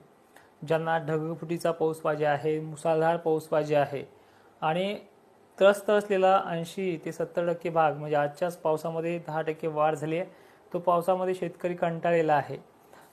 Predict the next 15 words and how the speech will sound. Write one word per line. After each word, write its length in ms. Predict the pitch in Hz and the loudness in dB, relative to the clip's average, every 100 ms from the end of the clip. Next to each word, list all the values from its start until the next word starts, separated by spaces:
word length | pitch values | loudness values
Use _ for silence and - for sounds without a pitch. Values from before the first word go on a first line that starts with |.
| - | 0
तर 40 | |
अशा 220 | 165 165 208 | 2 2 -2
शेतकऱ्यांनासुद्धा 840 | 202 185 180 175 170 165 147 139 - | -2 -2 -2 -2 -4 -2 0 0 -2
एक 160 | 160 143 | -12 -12
महत्त्वाच्या 680 | 160 165 170 180 175 175 175 | -6 -2 -2 -2 -4 -2 -4
आणि 180 | 180 | -4
चांगल्या 360 | 185 165 156 165 | -6 -6 -2 -4
सूचना 280 | 165 156 160 | -4 -8 -6
देण्याचा 260 | 151 147 | -6 -4
प्रयत्न 280 | 151 147 147 | -4 -4 -2
करतोय 280 | 139 135 127 - _ _ - - - - - - | -4 -6 -10 -12 _ _ -20 -20 -20 -20 -20 -4
की 60 | 185 | 2
बघा, 280 | 185 202 226 - - _ 175 | 6 4 2 -10 -20 _ -2
महाराष्ट्रामध्ये 800 | 175 180 202 214 214 208 202 202 | 6 8 8 6 2 2 4 6
आज 380 | 185 170 156 | 6 6 2